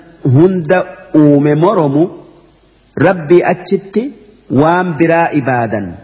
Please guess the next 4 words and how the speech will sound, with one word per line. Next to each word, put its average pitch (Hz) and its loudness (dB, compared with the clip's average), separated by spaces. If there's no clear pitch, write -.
ما 160 2
لا 165 2
ينفعهم. 151 -2
Waan 190 2